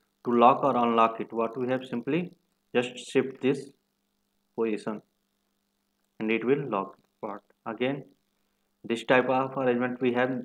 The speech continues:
there are two pins, we can take out the pins in this way and our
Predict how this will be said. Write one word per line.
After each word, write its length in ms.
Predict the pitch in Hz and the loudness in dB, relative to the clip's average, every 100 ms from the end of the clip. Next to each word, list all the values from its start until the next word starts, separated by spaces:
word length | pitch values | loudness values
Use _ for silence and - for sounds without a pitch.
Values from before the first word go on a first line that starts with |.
| - | -2
there 180 | 113 | 0
are 160 | 120 120 | 0 0
two 180 | 127 127 | -2 0
pins, 280 | 147 156 - | 0 -2 -4
we 100 | 113 | -8
can 260 | 110 113 110 - _ _ _ _ _ _ - | -2 -4 -4 -16 _ _ _ _ _ _ -6
take 200 | 117 - | -4 0
out 220 | 123 127 | 0 0
the 80 | 120 | -2
pins 400 | - 131 127 - _ _ | -2 -4 -4 -10 _ _
in 120 | - 113 | -14 -10
this 140 | 113 - | -10 -4
way 200 | 160 185 - _ _ _ - | -4 -4 -10 _ _ _ -6
and 180 | 117 107 | -2 2
our 300 | 107 110 | 2 2